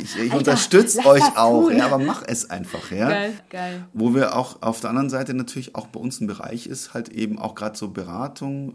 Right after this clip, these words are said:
Speaker 1: ähm, Leute einfach auch zu unterstützen, wenn sie neue Sachen zu machen. Ähm, auch vor kurzem auch wirklich jemand auch gesagt hat, sie sollen das lieber nicht machen, so wie
Speaker 2: Mhm.
Speaker 1: sie es eigentlich geplant hatten, weil wir da eigentlich keine große Chance sehen. Also da
Speaker 2: Ja.
Speaker 1: sind, versuchen wir natürlich auch realistisch, die Leute zu beraten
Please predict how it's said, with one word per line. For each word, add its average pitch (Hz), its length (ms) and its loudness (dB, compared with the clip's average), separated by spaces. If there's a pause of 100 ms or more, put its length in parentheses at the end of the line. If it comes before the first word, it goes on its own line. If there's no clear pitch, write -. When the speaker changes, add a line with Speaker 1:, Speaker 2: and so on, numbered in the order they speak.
Speaker 1:
ähm, 113 360 -2 (300)
Leute 117 540 -2
einfach 117 280 -4
auch 104 120 -10
zu - 140 -10
unterstützen, 107 520 -8
wenn 120 140 -2
sie 135 140 -4
neue 98 220 -6
Sachen 95 280 -12
zu - 160 -8
machen. 95 420 -8 (720)
Ähm, 110 400 0
auch 104 160 -10
vor - 180 -14
kurzem - 420 -12
auch - 220 -14
wirklich 113 320 -12
jemand 113 260 -2
auch - 140 -16
gesagt 98 440 -12
hat, 120 160 -12
sie - 120 -12
sollen 98 240 -8
das 107 200 -8
lieber 104 340 -8
nicht - 300 -8
machen, 92 260 -10
so 92 200 -10
wie - 40 -10
Speaker 2:
Mhm. 190 80 -8
Speaker 1:
sie 185 100 -6
es - 100 -14
eigentlich 92 220 -12
geplant 98 480 -10
hatten, 120 320 -12 (500)
weil 92 120 -12
wir 98 80 -6
da 98 60 -10
eigentlich - 220 -12
keine 107 120 -8
große - 260 -14
Chance 101 380 -10
sehen. 110 340 -8
Also 101 220 -6
da 107 140 -6
Speaker 2:
Ja. 113 60 -4
Speaker 1:
sind, 117 280 0
versuchen 123 340 -4
wir 123 80 -4
natürlich 120 320 -6
auch - 160 -14
realistisch, 117 480 -4
die - 100 -10
Leute 110 280 -8
zu - 120 -16
beraten 104 520 -10